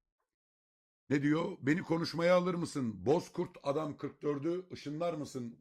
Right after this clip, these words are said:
maestro bu tarafa?" Gülüm benim, Bozkurt kardeşim. Seni Discord alalım, Discord'dan buraya.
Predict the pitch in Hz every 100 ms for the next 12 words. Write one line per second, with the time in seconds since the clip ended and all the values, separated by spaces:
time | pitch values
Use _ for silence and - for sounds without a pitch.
0 | - 117 131 - 117 117 120 113 95 101
1 | - _ _ _ _ _ _ _ _ _
2 | 165 196 196 185 175 147 120 135 170 -
3 | 185 - 185 170 165 156 123 - _ _
4 | _ _ _ - 165 180 196 196 135 180
5 | - 190 - 175 175 190 180 180 - 185
6 | - 175 165 143 120 101